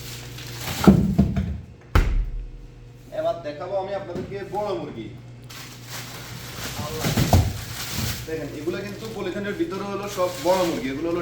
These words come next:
ডিম পাড়া মুরগি। আহ, এদের মানে আমাদের দেশে এগুলো কক মুরগি বলে, আর এই দেশে ডিম পাড়া মুরগি বলে। তো এগুলা এক পিস হিসেবে বিক্রি করা হয়, এক পিস পড়ে আপনার, আহ, তিরিশ থেকে পঁয়ত্রিশ রিয়াল, আর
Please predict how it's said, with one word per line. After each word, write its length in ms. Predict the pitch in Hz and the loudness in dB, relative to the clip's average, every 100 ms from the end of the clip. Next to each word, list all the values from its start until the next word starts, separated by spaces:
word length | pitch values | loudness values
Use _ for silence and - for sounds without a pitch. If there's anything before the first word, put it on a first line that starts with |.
| - | -2
ডিম 140 | 196 170 | -2 0
পাড়া 140 | 151 139 | 0 0
মুরগি। 240 | 135 143 | -2 -2
আহ, 720 | 175 - - - 117 123 127 123 135 | -4 -6 -10 -10 -6 -2 -2 -2 -4
এদের 200 | 147 147 135 | -4 -2 0
মানে 120 | 131 135 | 0 0
আমাদের 200 | 143 156 160 | 0 -2 -2
দেশে 140 | 165 | -2
এগুলো 140 | 156 160 160 180 | 0 2 2 -2
কক 120 | - | -2
মুরগি 200 | 160 120 110 | -4 -4 -4
বলে, 100 | 110 113 | 0 0
আর 60 | 127 | 0
এই 40 | 131 | -2
দেশে 200 | 135 175 - - - - 120 | -2 -2 -2 -6 -12 -12 -4
ডিম 140 | 175 180 | -2 2
পাড়া 140 | 156 139 | 2 2
মুরগি 220 | 120 110 104 | -2 -4 -4
বলে। 140 | 95 95 - - - | -6 -6 -12 -12 -10
তো 60 | 135 - 143 | -10 -6 -4
এগুলা 280 | 139 175 196 175 - | 0 2 2 0 -4
এক 80 | 175 - | -6 -6
পিস 140 | 190 175 | -4 -4
হিসেবে 200 | 170 170 165 | -2 0 0
বিক্রি 180 | 143 123 | -2 -2
করা 120 | 120 110 | -2 -2
হয়, 120 | 107 123 | -2 -6
এক 80 | - | -6
পিস 140 | 151 156 - | -8 -6 -2
পড়ে 140 | 160 156 | 2 2
আপনার, 320 | 156 156 156 151 | 0 2 2 2
আহ, 60 | 151 151 - - 135 131 120 117 | -4 -6 -12 -8 -2 0 0 0
তিরিশ 200 | 160 165 - | 0 0 -2
থেকে 140 | 175 196 | -4 -2
পঁয়ত্রিশ 360 | 285 262 269 - 302 | -4 -2 -4 -6 -8
রিয়াল, 200 | 311 262 - - | -8 -8 -12 -8
আর 80 | 107 | -6